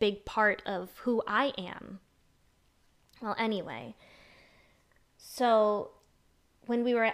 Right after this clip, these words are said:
at that five K, uh, Izzy had just started learning how to navigate her walker, but in the end,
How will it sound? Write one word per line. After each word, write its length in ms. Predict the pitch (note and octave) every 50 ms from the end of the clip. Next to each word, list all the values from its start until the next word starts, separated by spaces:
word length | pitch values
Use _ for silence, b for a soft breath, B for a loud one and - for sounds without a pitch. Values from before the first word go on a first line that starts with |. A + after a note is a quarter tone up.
| - -
at 340 | A3 A3 G#3 G#3 - G#3+ -
that 200 | G#3+ G3 - - - _ -
five 320 | A#3 G#3 F#3+ F3 G3 -
K, 580 | - - E4 D#4 C#4+ B3+ A3 G3+ G3 G#3+ A3 A3+ - _ _ _ _ _ _ _ _ _ _ _ _ _ _ _
uh, 260 | - A3 G#3 F#3+ F3 - -
Izzy 260 | - B3+ B3 C4 A#3+
had 200 | G#3 G3+ G#3+ G3+
just 220 | - G#3+ G#3 -
started 440 | - - A3 G#3 G3+ G3 G3 G3 G3 G3+
learning 400 | G3+ G3+ G#3 G3+ G3 F#3+ G3+ G#3+
how 260 | - G#3 F#3+ F#3 G3 -
to 600 | - - G#3+ G3+ G3 F#3+ F#3 F#3 F#3 F#3+ F#3+ -
navigate 420 | G3+ G#3 G3+ G3+ G3 G3 G3 F#3+ -
her 120 | - F#3+
walker, 500 | F#3+ F#3 F3+ F#3+ F#3+ - - - - - -
but 260 | G3+ F3+ - - - B B B B B B B B B
in 160 | - C4 C4
the 120 | B3 A3+ A3+ -
end, 680 | - A#3+ A#3+ A3+ G#3+ G3+ G3+ G#3 A3+ A#3+ B3 - -